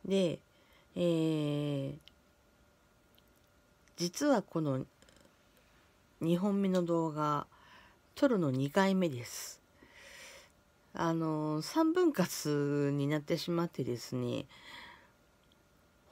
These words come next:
保存して、編集して、あの、全部一本にしようと思ったら、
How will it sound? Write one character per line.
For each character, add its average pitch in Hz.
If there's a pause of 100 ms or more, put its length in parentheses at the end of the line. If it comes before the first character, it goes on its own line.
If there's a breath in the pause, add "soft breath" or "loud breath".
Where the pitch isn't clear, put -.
保 220
存 262
し -
て、 208 (580 loud breath)
編 254
集 233
し -
て、 190 (720 loud breath)
あ 156
の、 151
全 226
部 175
一 277
本 147
に 120
し -
よ 139
う 135
と 131
思 139
っ 139 (120)
た 120
ら、 117